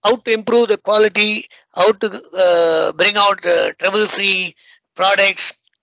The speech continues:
and, uh, reduce the rejections, all this. So the quality was the next, uh, next decade's, uh, concentration. Then came the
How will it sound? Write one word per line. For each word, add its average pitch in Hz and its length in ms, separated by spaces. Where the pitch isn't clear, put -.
and, 175 300
uh, 170 300
reduce 190 520
the 175 180
rejections, 175 580
all 165 220
this. 139 180
So 196 180
the 185 100
quality 240 500
was 208 180
the 208 100
next, 202 380
uh, 160 120
next - 400
decade's, 180 520
uh, 143 160
concentration. 170 720
Then 277 320
came 262 300
the 247 160